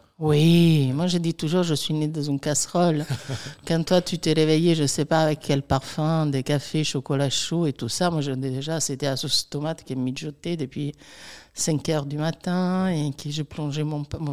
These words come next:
Speaker 1: moi, j'ai jamais mangé une tartine, j'ai toujours mangé du pain avec un peu de sauce tomate ou du pain avec de l'huile d'olive.
Speaker 2: Mhm.
Speaker 1: Donc, euh,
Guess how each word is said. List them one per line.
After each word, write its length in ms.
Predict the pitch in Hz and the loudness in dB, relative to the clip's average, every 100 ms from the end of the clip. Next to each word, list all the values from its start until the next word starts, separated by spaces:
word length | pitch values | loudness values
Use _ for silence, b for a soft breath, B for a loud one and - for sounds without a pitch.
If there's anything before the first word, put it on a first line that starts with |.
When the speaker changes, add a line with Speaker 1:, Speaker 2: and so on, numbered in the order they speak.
| 139 | -4
Speaker 1:
moi, 160 | 147 165 | -2 0
j'ai 140 | 151 139 | 0 0
jamais 260 | 143 147 | 2 2
mangé 320 | 147 139 131 | 4 2 2
une 120 | 147 127 | 0 2
tartine, 520 | 185 185 - 214 151 | 2 2 0 0 2
j'ai 120 | 143 | -2
toujours 340 | 139 156 156 143 | -4 -6 -4 -2
mangé 480 | 135 135 143 185 - B B B B | -2 -2 -2 -2 -4 B B B B
du 180 | 147 147 | -4 -4
pain 200 | - 180 | 2 4
avec 240 | 185 151 - | 4 2 0
un 60 | |
peu 140 | 131 156 | 0 0
de 60 | |
sauce 280 | - 156 - | -2 -2 -4
tomate 520 | - 143 160 180 - | -4 -2 0 0 -2
ou 40 | 160 | -6
du 160 | 147 | -6
pain 420 | 139 139 139 156 139 | -2 0 2 2 2
avec 240 | 127 131 | 0 -2
de 100 | 135 | -2
l'huile 280 | 135 131 135 | -2 -2 -2
d'olive. 340 | 175 185 180 139 | -2 0 0 -2
Speaker 2:
Mhm. 160 | 135 | -4
Speaker 1:
Donc, 240 | 143 135 | -6 -6
euh, 60 | 147 | -8